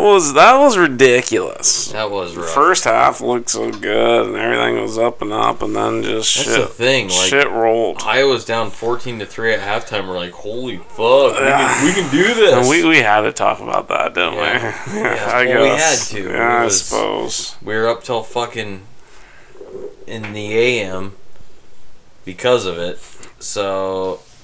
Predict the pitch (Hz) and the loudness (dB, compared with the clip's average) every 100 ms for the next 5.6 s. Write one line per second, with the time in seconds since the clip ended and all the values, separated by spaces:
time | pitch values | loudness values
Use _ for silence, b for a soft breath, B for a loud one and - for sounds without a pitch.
0 | 95 104 90 82 92 101 101 98 117 110 | -4 -2 -2 -4 -6 -4 -4 -4 -4 -2
1 | 110 110 110 110 123 135 139 143 143 143 | -2 -2 -4 -4 -4 2 6 6 6 8
2 | 160 156 135 131 135 - - 127 110 - | 8 8 8 8 6 2 0 2 2 0
3 | - 113 110 113 107 - 139 127 113 120 | -2 2 4 4 2 2 4 4 6 4
4 | 120 - 131 151 190 147 127 110 - - | 4 -2 -4 -2 0 2 0 -2 -4 -6
5 | - - - - - | -2 -2 -2 -4 -8